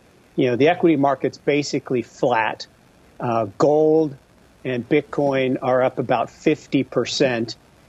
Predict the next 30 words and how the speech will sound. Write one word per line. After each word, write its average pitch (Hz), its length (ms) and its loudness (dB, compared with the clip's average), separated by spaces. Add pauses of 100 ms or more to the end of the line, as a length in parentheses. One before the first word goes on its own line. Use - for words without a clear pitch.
(140)
and 123 260 0
gold 151 280 2
stocks - 560 0
are 135 60 2
up 131 100 -6
about 127 340 -6
eighty 165 240 0
percent. - 480 -12
So 151 140 2
what's 151 140 2
happening 175 320 4
is 131 100 -2
the 139 100 4
nominal 156 560 2
value 135 440 0 (520)
looks 170 260 0
like 147 200 0
it's - 120 -12
rising. 131 440 0
That's 123 160 -4
what 131 100 -4
the 127 80 -4
Fed's 135 400 0
doing 131 320 0
to 131 340 -2
raise 143 440 2
nominal 135 420 2
prices, 139 480 -2
but - 300 -2
the 131 260 0